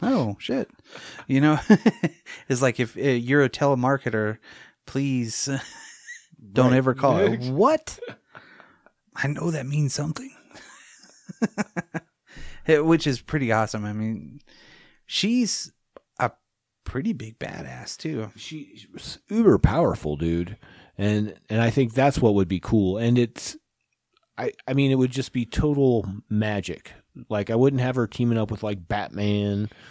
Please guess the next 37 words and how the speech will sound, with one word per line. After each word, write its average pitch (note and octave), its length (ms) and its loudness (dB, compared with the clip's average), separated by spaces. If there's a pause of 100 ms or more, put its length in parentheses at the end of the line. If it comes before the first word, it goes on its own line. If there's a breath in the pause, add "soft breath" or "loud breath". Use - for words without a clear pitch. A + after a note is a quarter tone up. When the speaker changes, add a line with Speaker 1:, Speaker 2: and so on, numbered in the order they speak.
(140 soft breath)
Speaker 2:
which C3 160 0
is B2+ 180 0
where C3+ 200 4
I B2 100 2
think C3 280 -4
I A2+ 80 0
originally G#2 640 -2
remember F#2+ 440 -4
her E2+ 80 -4
from, F#2 280 -6
is F2 120 -8
from G2 180 -6
a F#2 60 -4
Batman E2+ 480 -8
comic. D#2+ 460 -14 (340)
Speaker 1:
Ah. A#2+ 540 -10
Speaker 2:
Like, G2+ 120 -6
the A#2+ 80 -4
first A2 300 2
time A2 240 -2
I G2+ 80 -4
ever, G2+ 180 -10
ever G#2+ 300 -6
saw A2+ 260 -6
her. A#2 200 -10 (220)
Speaker 1:
Okay. G#2+ 300 0 (380 soft breath)
Speaker 2:
Um, G2 540 -6 (280)
and C3+ 180 4
I F3+ 60 6
don't G3+ 180 6
even B2 200 6
care A#2+ 240 0
if A2 80 0
she - 140 -2
wears, G#2 340 0
like, G2 300 -6
the, E2+ 480 -6